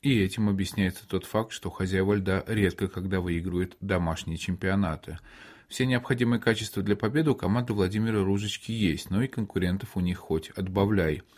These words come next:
Фаворитов первенства традиционно пять-шесть. Перед первым вбрасыванием чешские букмекеры больше всего верили в россиян. На их победу в финале семнадцатого мая был выписан курс один к трём с половиной.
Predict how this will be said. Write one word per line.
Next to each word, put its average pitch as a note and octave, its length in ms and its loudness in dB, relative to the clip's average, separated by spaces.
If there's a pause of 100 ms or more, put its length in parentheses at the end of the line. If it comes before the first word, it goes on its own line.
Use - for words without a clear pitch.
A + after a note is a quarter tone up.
(240)
Фаворитов G2+ 560 2
первенства A2 520 0
традиционно F#2 680 0
пять-шесть. F2 800 -2 (400)
Перед F#2+ 240 0
первым F2+ 300 2
вбрасыванием B2 520 0
чешские F#2+ 360 -4
букмекеры G#2 560 0
больше G2 300 2
всего G2+ 240 0
верили F#2+ 340 2
в G2 100 -2
россиян. G#2 500 0
На D#2+ 100 -2
их D#2+ 120 -2
победу F2 420 0
в - 80 -8
финале E2+ 520 -2 (180)
семнадцатого F#2+ 760 -2
мая C#3+ 240 2
был G#2 200 2
выписан A2+ 400 0
курс G#2 400 0 (280)
один F#2 340 0
к - 120 -8
трём F2+ 240 2
с - 80 -8
половиной. G2+ 600 0